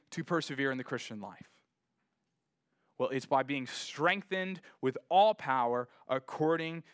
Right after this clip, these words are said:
to his glorious might. Brothers and sisters, this is what makes the gospel of the new covenant, what Jesus referred to at the Last Supper, so very good. In Ezekiel thirty-six and Jeremiah thirty-one,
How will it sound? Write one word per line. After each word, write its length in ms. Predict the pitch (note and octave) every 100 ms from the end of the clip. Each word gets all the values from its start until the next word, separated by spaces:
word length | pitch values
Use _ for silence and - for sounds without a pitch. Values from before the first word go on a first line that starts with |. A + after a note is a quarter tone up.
| _
to 100 | C3+
his 160 | C3+ -
glorious 640 | D3+ D3+ C#3 A#2+ A#2+ - _ _ _
might. 520 | C3+ D3+ C3+ F#2 - - _ _ - -
Brothers 160 | G#3+
and 60 | G3
sisters, 280 | A3+ F3+ D3
this 200 | G#3+ B3+
is 80 |
what 120 | A#3 F3
makes 200 | F3+ -
the 140 | D#3 A2+ A2
gospel 680 | E3 G3+ - - C#3+ C3+ D#3
of 140 | C#3+
the 100 | C3+
new 380 | C3 C3+ D#3+ G3
covenant, 640 | - F#3 D#3+ A2+ D3+ G3 - _ -
what 140 | B2
Jesus 340 | B2+ D#3 D3+
referred 280 | C3+ - B2
to 120 | B2+
at 120 | A2+ -
the 80 |
Last 280 | A2+ B2+ C3
Supper, 420 | C#3+ C3+ E2+ D3+ - - _
so 460 | - - D#3 E3 F#3
very 460 | C3 A#2+ B2 C#3+ - _ C#3+
good. 420 | C#3 A3+ C3+ F2+ - _ _ _ -
In 80 | D3+
Ezekiel 400 | D3+ A3+ G3 F#3
thirty-six 500 | E3+ C#3+ - G#3+ D3
and 160 | C3+
Jeremiah 380 | C#3 F3+ F3 D3
thirty-one, 560 | - F#3 E3+ A#2+ B2